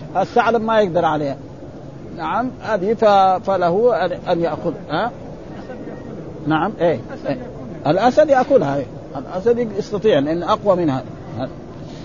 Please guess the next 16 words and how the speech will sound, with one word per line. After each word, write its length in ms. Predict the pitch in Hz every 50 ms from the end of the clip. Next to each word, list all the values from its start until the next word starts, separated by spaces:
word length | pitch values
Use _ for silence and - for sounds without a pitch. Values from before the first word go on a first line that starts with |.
| - - - - - - - - -
فهذا 400 | 220 208 214 226 240 202 240 226
تقريبًا 540 | 208 - 208 - - 202 226 240 240 220 196
هو 420 | 196 214 202 196 190 202 226 240 208 -
حكم 260 | 165 165 - 196 196
اللقطة. 440 | 180 160 156 143 - - 156 151 143
ف-، 520 | 147 208 220 208 202 202 185 175 180 - 180
فهذا 1000 | 185 180 175 165 160 156 147 156 170 175 165 175 170 160 139 160 185 214 240 - - - -
تقريبًا، 460 | 165 - - 165 180 165 160 156 151 - - - - - - - - - - - - - - - - - - - - - - - - - -
فالرسول 460 | 190 202 196 185 151 - 220 254 262
ولازم 420 | 240 214 - - 226 190 196 202 190
الذي 420 | 185 190 180 180 180 180 170 165 - - - - - -
يبغى 260 | 170 196 202 190 185
يأخذها 400 | 180 180 175 - 226 220 214 185
بعد 220 | 165 180 160 165 160
ذلك 460 | 160 175 196 220 254 262 247 - 214
يعرفها. 640 | 202 165 170 180 175 190 165 143 160 147 - -